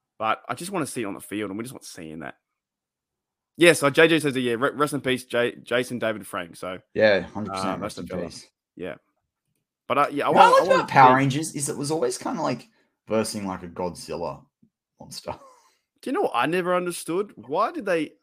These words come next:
Speaker 1: attack the, why did the, uh, the evil guys always attack one by one? Attack all together.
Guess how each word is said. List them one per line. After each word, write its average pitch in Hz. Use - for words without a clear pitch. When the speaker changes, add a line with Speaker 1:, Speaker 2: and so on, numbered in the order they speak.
Speaker 1:
attack -
the, 139
why 143
did 262
the, 196
uh, 139
the 123
evil 180
guys 123
always 143
attack 135
one 131
by 120
one? 113
Attack -
all 180
together. 160